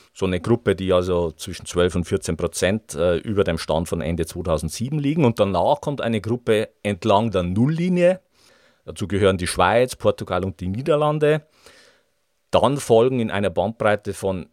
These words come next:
minus zehn bis minus fünfzehn Prozent Australien, Frankreich und Hongkong. Dann kommen Italien, Spanien, Österreich und China. Die liegen zwischen minus zweiunddreißig und minus achtunddreißig Prozent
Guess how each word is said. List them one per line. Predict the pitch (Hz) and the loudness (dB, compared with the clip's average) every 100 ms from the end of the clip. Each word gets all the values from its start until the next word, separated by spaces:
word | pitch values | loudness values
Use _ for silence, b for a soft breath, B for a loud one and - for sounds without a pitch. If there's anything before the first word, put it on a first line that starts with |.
| _ | _
minus | 123 117 123 107 - | -2 0 2 0 -2
zehn | - 101 107 110 | -6 -2 -2 0
bis | 110 - | -2 -2
minus | 104 98 - | 0 0 -2
fünfzehn | - 113 113 - 98 | -4 -4 -2 -4 -2
Prozent | 92 - 92 90 - | -2 0 -2 -2 2
Australien, | 90 - 92 87 98 98 | 0 2 2 4 2 0
Frankreich | - 95 - 95 90 | -2 -4 2 0 0
und | 87 | 0
Hongkong. | 98 120 156 180 - _ _ _ b b b b b - | -2 0 -4 -4 -12 _ _ _ b b b b b 4
Dann | 101 120 | 4 4
kommen | 110 110 98 87 - | 4 2 2 -4 -10
Italien, | 87 87 92 123 113 | -8 0 2 2 -2
Spanien, | - 90 104 120 107 | -2 0 0 -2 -2
Österreich | 113 - 101 90 - | -4 0 0 0 -2
und | - | -6
China. | - 143 170 147 | -6 -4 0 2
Die | 120 113 | 2 0
liegen | 113 117 113 | 0 0 -2
zwischen | - 107 - 90 | -4 -6 -4 -6
minus | 90 113 175 160 - | -2 0 0 -2 -4
zweiunddreißig | - - 92 139 151 - - 139 - 110 | -6 2 2 2 -2 -4 -6 -6 -4 -2
und | 104 123 | 0 2
minus | 143 147 98 - | 2 4 2 2
achtunddreißig | 98 - 175 165 - 160 196 - | 0 0 -4 -2 -4 -4 -6 -4
Prozent | - - 143 - - | -6 -4 -4 -4 -8